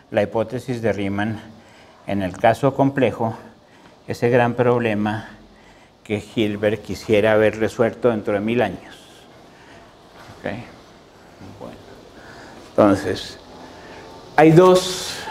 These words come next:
voy a resumir porque esto de nuevo es una joya absoluta, ¿ok? La larga marcha a través de la teoría de Galois. Así como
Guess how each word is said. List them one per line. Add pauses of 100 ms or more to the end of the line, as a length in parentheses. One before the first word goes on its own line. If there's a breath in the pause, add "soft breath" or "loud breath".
(520 loud breath)
voy
a
resumir
porque
esto
de
nuevo
es
una
joya
absoluta,
¿ok? (420)
La
larga
marcha
a
través
de
la
teoría
de
Galois. (840 loud breath)
Así
como